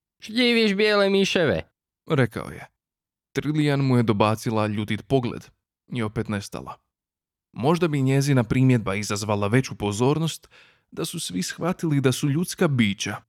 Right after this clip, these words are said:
Speaker 2: tek treći najinteligentniji oblik života na planetu Zemlji, a ne, kao što je obično smatrala većina neovisnih promatrača,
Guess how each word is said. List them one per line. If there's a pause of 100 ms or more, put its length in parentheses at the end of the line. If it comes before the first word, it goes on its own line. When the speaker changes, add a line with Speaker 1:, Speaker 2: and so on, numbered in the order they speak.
(340)
Speaker 2:
tek
treći
najinteligentniji
oblik
života
na
planetu
Zemlji, (440)
a
ne, (220)
kao
što
je
obično
smatrala
većina
neovisnih
promatrača,